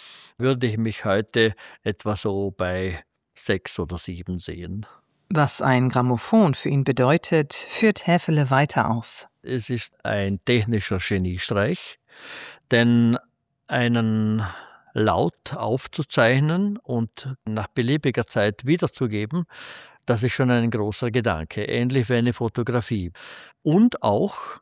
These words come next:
Speaker 1: die Einfachheit, wie das technisch zu bewerkstelligen ist, im Grunde genommen, ist auch faszinierend.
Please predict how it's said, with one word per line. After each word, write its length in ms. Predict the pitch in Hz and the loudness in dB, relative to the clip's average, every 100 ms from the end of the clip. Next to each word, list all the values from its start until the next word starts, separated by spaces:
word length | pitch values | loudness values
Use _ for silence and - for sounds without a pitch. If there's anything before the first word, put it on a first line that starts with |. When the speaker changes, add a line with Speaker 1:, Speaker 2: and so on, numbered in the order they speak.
| _ _ _ _ _ _ _ _ 156 | _ _ _ _ _ _ _ _ 4
Speaker 1:
die 400 | 156 156 151 107 - _ _ | 6 8 6 2 -6 _ _
Einfachheit, 1200 | - 139 220 220 - 101 87 - 85 85 - - - | 0 4 4 2 0 -2 -2 -6 -6 -6 -10 -16 -4
wie 140 | 139 | 0
das 180 | 131 131 | 0 0
technisch 420 | - 135 143 127 | 2 4 4 0
zu 120 | - 127 | -2 0
bewerkstelligen 800 | 127 120 135 - 90 82 87 85 | 2 2 0 -2 -4 -4 -6 -6
ist, 220 | 82 - | -6 -6
im 80 | 104 | -4
Grunde 340 | 98 101 107 | -4 -4 -2
genommen, 400 | 113 110 104 127 | 0 0 0 0
ist 160 | 117 - | -2 0
auch 140 | 95 | -2
faszinierend. 840 | - 73 - - 82 71 78 104 | -2 -8 -8 -12 -12 -10 -10 -12